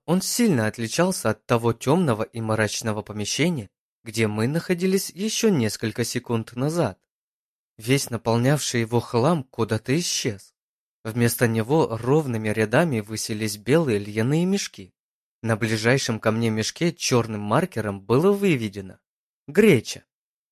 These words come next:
На другом красовалась надпись: "Горох". В противоположном углу я заметил несколько десятков мешков с картошкой. "Что происходит?" ошалело произнес Валерыч. "Где мы?"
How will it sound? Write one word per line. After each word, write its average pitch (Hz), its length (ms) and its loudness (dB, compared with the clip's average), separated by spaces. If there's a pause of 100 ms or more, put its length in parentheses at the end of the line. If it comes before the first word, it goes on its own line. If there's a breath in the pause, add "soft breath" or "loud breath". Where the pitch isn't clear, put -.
На 123 160 4
другом 127 480 2
красовалась 117 760 0
надпись: 123 600 -2
"Горох". 123 580 2 (600)
В - 80 -20
противоположном 123 960 2
углу 104 320 -2
я 113 160 0
заметил 120 480 2
несколько 110 480 -4
десятков 110 540 -4
мешков 113 500 -4
с - 100 -14
картошкой. - 640 -4 (680)
"Что - 300 -4
происходит?" 120 840 -4 (420)
ошалело 113 640 0
произнес 104 600 -6
Валерыч. 113 560 0 (440)
"Где 139 460 -2
мы?" 92 260 -10